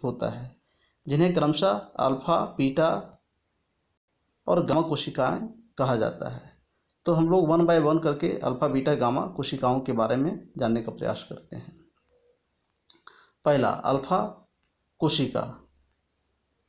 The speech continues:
अल्फा कोशिका, अल्फा कोशिकाओं से ग्लूकागोन हार्मोन्स का स्रवण होता है। ये हार्मोन रुधिर में ग्लूकोज की मात्रा को बढ़ाता है। हमारे बॉडी में,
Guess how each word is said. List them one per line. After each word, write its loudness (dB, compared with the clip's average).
अल्फा 2
कोशिका, 0
अल्फा 2
कोशिकाओं 2
से -2
ग्लूकागोन 2
हार्मोन्स 2
का 0
स्रवण 2
होता 0
है। -6
ये 4
हार्मोन 0
रुधिर 2
में 2
ग्लूकोज 0
की -2
मात्रा 2
को -2
बढ़ाता -2
है। -18
हमारे 2
बॉडी 2
में, 0